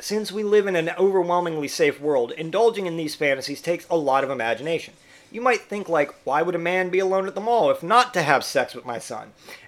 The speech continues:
Every fucked up bit of paranoia from toxic depths of your soul gets brought to the surface and bre-, and rebranded immediately as, quote, "doing whatever it takes," bless you, "to protect my family." Uh, sometimes, parents don't even need a specific reason to threaten homicide.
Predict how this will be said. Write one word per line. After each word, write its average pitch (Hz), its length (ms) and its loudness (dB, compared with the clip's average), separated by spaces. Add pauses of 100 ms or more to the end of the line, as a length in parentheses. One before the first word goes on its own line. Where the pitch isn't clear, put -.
Every 208 200 2
fucked 208 300 0
up 190 160 0
bit 180 140 2
of 165 80 0
paranoia 165 560 4
from 143 240 -8
toxic 143 500 0
depths 151 240 -2
of 147 80 -4
your 139 140 -4
soul 139 240 -2
gets 120 160 -4
brought 143 240 2
to 151 80 -4
the 143 80 -8
surface 151 340 -4
and 160 100 -6
bre-, 170 240 -8
and 156 220 -2
rebranded 190 680 6
immediately 175 600 2
as, 139 200 2
quote, 165 360 6 (480)
"doing 214 380 2 (180)
whatever 165 640 6
it 180 80 -8
takes," 147 440 2 (800)
bless 147 220 4
you, 104 80 -8 (560)
"to 156 80 -4
protect 160 380 2
my 160 120 0
family." 131 440 -2 (420)
Uh, 131 220 2
sometimes, 180 640 0
parents 254 360 -2
don't 226 140 2
even 202 160 -2
need 180 160 0
a 147 40 -6
specific 147 440 -8
reason 139 300 -4
to 117 80 -10
threaten 131 240 -8
homicide. 117 540 -4